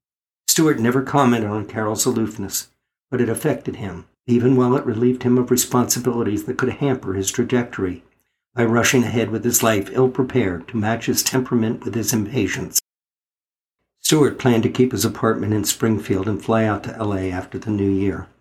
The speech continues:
when his contract with Field Syndicate would either be revised by Whitney's attorneys or terminated. Until that time, Stewart had only reviewed and commented on scripts that were airmailed to him by Lear,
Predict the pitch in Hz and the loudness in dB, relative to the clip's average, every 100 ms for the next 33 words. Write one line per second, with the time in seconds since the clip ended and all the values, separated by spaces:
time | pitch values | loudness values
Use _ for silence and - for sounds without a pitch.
0 | _ _ _ _ _ _ 123 117 - 127 | _ _ _ _ _ _ 2 4 4 2
1 | 127 120 110 - 110 - 120 - 131 95 | 2 2 0 -2 -2 0 2 2 2 0
2 | 110 - 107 120 110 123 113 104 104 110 | -4 -4 -6 -6 0 0 0 -2 -2 0
3 | 117 127 - 127 120 117 127 120 131 - | 2 2 0 -2 -2 -2 -4 -2 -4 -2
4 | 107 95 92 - - 101 - 131 107 95 | -2 -2 -2 -4 -4 -6 0 0 0 -2
5 | 90 - - _ _ _ _ _ - 123 | -6 -12 -16 _ _ _ _ _ -6 0
6 | - 185 135 101 120 113 120 - 135 123 | 2 4 2 0 0 2 2 2 4 4
7 | 110 113 120 147 139 127 110 131 127 123 | 2 2 2 4 4 2 2 2 2 2
8 | - 135 117 104 95 107 110 - 135 - | 0 2 2 0 -4 -2 0 0 0 -2
9 | - 117 110 117 123 117 101 92 - 104 | -4 -6 -2 0 2 2 0 -4 -10 -10
10 | 101 107 107 110 120 117 87 | -6 -6 -6 -2 2 2 0